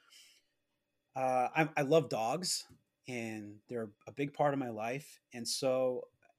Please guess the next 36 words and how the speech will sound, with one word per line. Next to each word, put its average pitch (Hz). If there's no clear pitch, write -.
I 135
kind 151
of 127
decided 156
to 139
beat 143
back 139
the 139
loneliness 123
by 120
bringing 113
a 110
dog 123
into 101
my 104
life. 101
So 110
I 120
adopted 127
a 117
dog 123
in 113
twenty 120
ten, 123
and 160
I 185
didn't, 208
I 165
didn't, 214
you 185
know, 196
like 185
a 185
lot 175
of -
people, 196